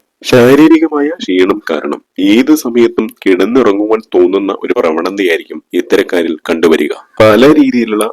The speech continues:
അനർത്ഥങ്ങളും ശത്രുപീഡകളും രോഗാതി ദുരിതങ്ങളും ഒക്കെ സംഭവിക്കുന്ന സമയമാണ്. ഈ പത്ത് നക്ഷത്രക്കാരിൽ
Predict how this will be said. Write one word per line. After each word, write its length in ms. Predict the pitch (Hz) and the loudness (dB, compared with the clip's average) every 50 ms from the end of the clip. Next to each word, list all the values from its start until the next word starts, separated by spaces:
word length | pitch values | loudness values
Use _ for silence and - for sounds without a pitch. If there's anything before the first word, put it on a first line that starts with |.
| - 80 85 | -6 -4 -4
അനർത്ഥങ്ങളും 760 | 82 82 87 87 - - - 98 98 95 92 90 90 90 92 92 _ _ _ _ _ - | 0 0 0 0 0 -2 -6 -8 -6 -4 -2 0 0 0 -2 -4 _ _ _ _ _ -10
ശത്രുപീഡകളും 1080 | - - 120 110 - - - 143 139 - 117 107 104 107 113 117 113 107 104 101 98 - _ - - | -2 0 0 0 0 0 2 2 2 2 2 2 2 4 4 2 2 2 0 -2 -4 -6 _ -4 0
രോഗാതി 500 | 87 87 90 92 101 104 107 110 110 110 - | 2 2 2 2 2 2 2 2 0 -2 -2
ദുരിതങ്ങളും 600 | 90 87 87 92 90 95 95 92 92 90 92 90 - _ _ _ _ - - 101 | -2 0 0 0 0 0 -4 -2 -2 0 0 -2 -2 _ _ _ _ -6 -6 -6
ഒക്കെ 240 | - - 123 123 123 - - - - | -6 -4 -8 -8 -8 -10 -10 -8 -6
സംഭവിക്കുന്ന 640 | 90 90 90 90 98 101 107 104 - 104 98 107 101 - _ - - | -6 -6 -6 -6 -4 -4 -4 -6 -8 -16 -16 -16 -16 -16 _ -16 -12
സമയമാണ്. 480 | - 85 80 82 82 - 156 73 - _ _ _ _ _ _ _ _ - | -12 -10 -8 -8 -8 -10 -10 -14 -16 _ _ _ _ _ _ _ _ -8
ഈ 60 | - 165 - - | -4 -4 -4 -2
പത്ത് 300 | - 113 113 - - - 175 175 | -2 -4 -4 -6 -6 -6 -6 -6
നക്ഷത്രക്കാരിൽ 600 | - 135 - 139 123 139 135 131 127 123 123 120 | -6 -6 -6 -6 -6 -6 -6 -4 -4 -4 -4 -6